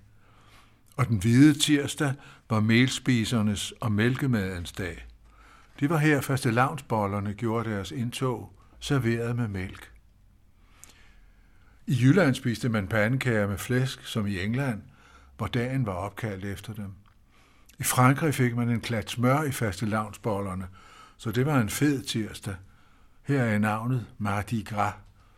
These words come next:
Om onsdagen var det forbi med det fede og det hvide, og man tog afsked med kødet, hvad der på romanske sprog blev til karneval, og da forklædning og maskering og løsluppenhed faldt sammen med bordets glæder,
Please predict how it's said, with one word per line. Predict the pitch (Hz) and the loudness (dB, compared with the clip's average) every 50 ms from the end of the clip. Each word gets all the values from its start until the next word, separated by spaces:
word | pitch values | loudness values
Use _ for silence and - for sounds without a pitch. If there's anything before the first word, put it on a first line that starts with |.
| _ - - - - - - - - - - - - - - _ - - - - _ _ _ _ - - _ - | _ -20 -20 -20 -20 -20 -20 -20 -20 -20 -20 -20 -20 -20 -20 _ -20 -20 -20 -20 _ _ _ _ -20 -20 _ -4
Om | 151 143 151 | -2 0 2
onsdagen | 151 180 185 180 - 196 180 147 135 | 2 0 0 0 2 2 4 4 4
var | 131 127 | 4 4
det | 123 110 | 4 2
forbi | 117 120 113 - 151 147 151 | 0 -2 0 0 0 -2 0
med | 143 143 131 | -2 0 0
det | 117 - | -2 0
fede | - 120 110 110 113 120 135 139 135 131 127 - - | 2 4 6 6 6 6 4 2 0 -4 -10 -12 -10
og | - 110 | -6 -2
det | 110 104 | -2 0
hvide, | 92 107 107 110 120 135 147 160 156 - - - - - _ - - - | 2 2 2 4 4 4 2 0 -2 -10 -16 -20 -20 -20 _ -20 -10 -6
og | 139 143 | -4 -2
man | 147 143 131 | 0 0 -2
tog | - - 135 113 101 | 0 0 -2 0 0
afsked | 104 110 107 - - 151 131 113 | -2 -2 -4 -2 0 0 2 2
med | 104 98 92 | 0 -2 -4
kødet, | - - 131 135 139 143 - 156 151 135 - - - - - - - - - _ _ _ | -2 0 2 2 2 2 0 -2 -2 -4 -6 -14 -20 -20 -20 -20 -20 -20 -20 _ _ _
hvad | 127 120 110 | -4 -2 0
der | 117 104 | 0 -2
på | - - 120 104 | -2 -2 -4 -2
romanske | 92 101 98 98 104 104 110 104 - - 131 117 | -2 -2 -2 -2 -2 -2 -4 -6 -8 -8 -8 -8
sprog | - - 117 113 120 120 113 104 | -8 -8 -4 -4 -2 -4 -4 -4
blev | - 123 - | -4 -4 -4
til | - - 104 - | -4 -6 -6 -6
karneval, | - 110 101 98 117 135 147 143 127 123 120 117 - - - _ _ _ _ - - - - - - - - - _ - _ _ _ - | -4 -2 -2 0 0 0 0 0 0 0 0 -2 -4 -8 -16 _ _ _ _ -20 -20 -20 -20 -20 -20 -20 -20 -20 _ -20 _ _ _ -6
og | - 139 127 | -4 0 2
da | 135 | 2
forklædning | 131 - 143 139 - 143 151 160 170 185 190 185 170 156 135 | 2 2 0 0 2 2 4 4 4 4 2 0 0 -2 -2
og | - 117 113 | -2 0 0
maskering | 113 104 95 - - - 175 175 139 139 139 139 139 - | 0 0 -2 -2 0 0 2 2 2 0 0 -2 -2 -2
og | - 104 | -2 -2
løsluppenhed | 104 113 120 131 - - 156 135 117 104 110 107 101 107 110 110 98 | 0 0 0 0 -2 -2 -2 0 0 0 -2 -2 -2 -2 -4 -4 -4
faldt | - 110 107 101 - | -4 -4 -4 -4 -4
sammen | - - 135 135 135 139 139 139 | -2 -2 -2 -2 -2 -2 -2 -2
med | 120 98 | -2 -2
bordets | 92 - 127 135 139 135 131 123 - | -2 -2 -2 -2 -2 -4 -4 -4 -6
glæder, | - - 104 98 98 104 113 127 131 | -6 -6 -4 -4 -2 -2 -2 -2 -4